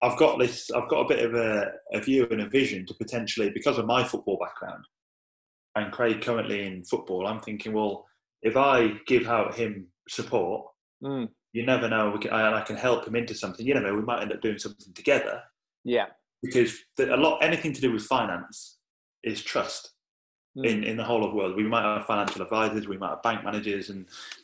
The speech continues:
Speaker 1: it,
Speaker 2: Yeah.
Speaker 1: you, you don't really talk about money often because it's, you're conditioned not to.
Speaker 2: And you, you have
Speaker 1: But
Speaker 2: empathy there as well, don't you, in that particular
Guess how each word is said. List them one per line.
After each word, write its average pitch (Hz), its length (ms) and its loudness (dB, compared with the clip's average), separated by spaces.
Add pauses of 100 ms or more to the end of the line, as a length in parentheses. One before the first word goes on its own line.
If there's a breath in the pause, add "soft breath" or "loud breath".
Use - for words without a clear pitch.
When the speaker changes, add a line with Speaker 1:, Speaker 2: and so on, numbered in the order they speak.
Speaker 1:
it, 110 100 4
Speaker 2:
Yeah. 107 120 6
Speaker 1:
you, 117 160 0
you 113 80 2
don't 117 180 -2
really 113 140 4
talk 110 320 2
about 98 220 0
money 98 180 -2
often 92 300 -6
because 95 300 -6
it's, - 440 -8 (300)
you're 107 160 -14
conditioned 107 480 -2
not 117 220 -2
to. - 180 -8 (600)
Speaker 2:
And 180 80 4
you, 196 120 6
you 208 120 10
have 196 120 8
Speaker 1:
But 190 140 8
Speaker 2:
empathy 165 260 0
there 123 180 8
as 120 80 2
well, 143 140 8
don't 135 160 6
you, 110 80 0
in 113 80 -2
that 117 260 0
particular 110 580 2